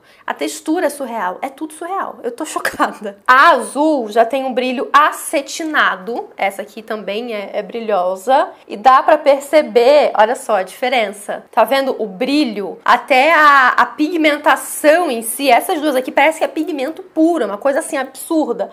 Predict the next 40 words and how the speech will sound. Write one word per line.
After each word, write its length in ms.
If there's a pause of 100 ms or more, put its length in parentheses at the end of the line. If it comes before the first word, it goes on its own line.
O 100
azul 240
também 520
é 40
bem 220
pigmentado, 1000
mas 680
é 160
diferente 1200
dessas 400
outras 320
duas 320
aqui, 300
que 160
são, 520
gente, 720
que 200
coisa 420
absurda. 560
Acho 140
que 60
deu 100
pra 120
perceber 460
por 140
aí, 160
né? 200 (100)
Essa 360
aqui 340
tem 160
a 80
mesma 420
textura 460
daquelas 380
duas 240
primeiras. 800
Gente, 240
que 80
coisa 320
louca. 480